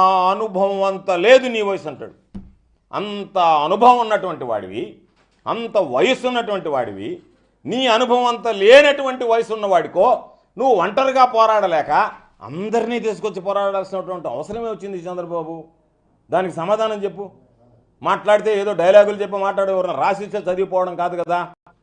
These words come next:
కాబట్టి నేను మరలా మరలా రెండు విషయాలు స్పష్టం చేయదలుచుకున్నా ఈరోజు. నీ నోటి గుండా వచ్చేవి అబద్ధాలు, నువ్వు నోరు తెరిస్తే అబద్ధాల కంపు కొడుతుంది రాష్ట్రంలో.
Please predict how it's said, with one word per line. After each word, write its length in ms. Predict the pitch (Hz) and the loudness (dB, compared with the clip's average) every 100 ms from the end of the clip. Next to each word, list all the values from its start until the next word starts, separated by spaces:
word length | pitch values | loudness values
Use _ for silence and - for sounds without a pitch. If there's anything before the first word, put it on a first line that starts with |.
| _ - | _ -12
కాబట్టి 640 | 95 101 104 - 214 262 - _ _ - | -8 -8 -8 0 0 0 -6 _ _ -12
నేను 220 | 123 180 | -8 -6
మరలా 420 | 156 131 180 196 196 | -4 0 2 4 2
మరలా 300 | 180 180 214 | 0 0 0
రెండు 240 | 160 160 | -2 -6
విషయాలు 340 | 156 156 196 | -8 -6 -6
స్పష్టం 420 | 185 - 139 156 170 | -6 -8 -8 -8 -10
చేయదలుచుకున్నా 760 | 143 139 123 - 104 120 143 | -8 -6 -6 -8 -12 -6 -4
ఈరోజు. 320 | 123 104 90 _ _ _ _ _ _ _ _ _ 117 | -4 -8 -12 _ _ _ _ _ _ _ _ _ -8
నీ 360 | 156 214 226 | -2 0 0
నోటి 300 | 202 214 214 | 0 0 0
గుండా 320 | 208 208 208 | -2 2 4
వచ్చేవి 380 | 196 190 175 220 | 4 0 -2 0
అబద్ధాలు, 720 | 190 151 160 139 147 139 131 208 175 - _ _ _ 180 | 2 2 0 2 4 2 4 2 2 -10 _ _ _ -4
నువ్వు 160 | 226 | -2
నోరు 340 | 180 170 226 208 | 0 4 4 4
తెరిస్తే 440 | - 214 - 226 | -4 -8 -2 2
అబద్ధాల 520 | 214 170 165 196 196 | 2 0 0 0 0
కంపు 360 | 190 160 180 185 | -2 -4 -6 -6
కొడుతుంది 440 | 190 170 160 151 | -6 -6 -8 -6
రాష్ట్రంలో. 760 | 135 143 - 135 143 185 - | -6 -6 -10 -2 4 4 2